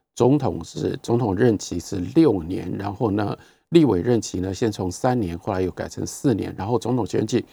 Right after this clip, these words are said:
总统任期呢改成四年，接下来呢，这个本来是，呃，这个院辖市的首长，他四年，四年一任，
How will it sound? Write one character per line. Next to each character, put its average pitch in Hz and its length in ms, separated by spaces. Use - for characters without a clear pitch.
总 156 160
统 160 140
任 131 160
期 - 160
呢 95 140
改 80 160
成 - 120
四 - 300
年， 92 220
接 135 160
下 127 160
来 87 160
呢， 90 300
这 95 160
个 90 60
本 95 180
来 95 120
是， 110 300
呃， 113 360
这 135 220
个 110 160
院 175 260
辖 98 260
市 107 380
的 87 380
首 98 340
长， - 220
他 113 320
四 - 300
年， 98 320
四 175 320
年 95 200
一 92 120
任， 107 200